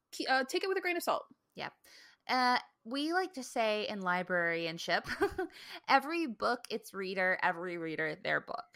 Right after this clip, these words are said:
Speaker 2: And this
Speaker 1: Yeah.
Speaker 2: will be the book for some readers. And I'm sorry that we
Speaker 1: Yeah.
Speaker 2: hated on it so much, but it's just obviously not the book for us. For some
Speaker 1: Mm-hmm.
Speaker 2: people, it is. And if it is, great. I'm happy you found a book that you really like.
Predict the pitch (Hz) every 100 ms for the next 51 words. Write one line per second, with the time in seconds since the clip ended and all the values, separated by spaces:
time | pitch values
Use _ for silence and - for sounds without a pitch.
0 | _ - 208 208 240 294 - 214 240 233
1 | 247 240 233 311 392 - 185 185 175 170
2 | 170 160 107 185 - 196 202 196 208 208
3 | 190 196 190 196 175 160 151 - - 143
4 | 135 - - 175 175 - - - - -
5 | - - 208 - 220 - 185 180 175 170
6 | 151 151 156 151 143 - - - 190 220
7 | 247 277 294 277 247 - 175 92 - -
8 | 196 190 190 196 214 220 185 180 185 180
9 | 208 - 180 165 190 180 202 202 202 202
10 | 190 180 185 196 196 180 180 185 180 170
11 | 277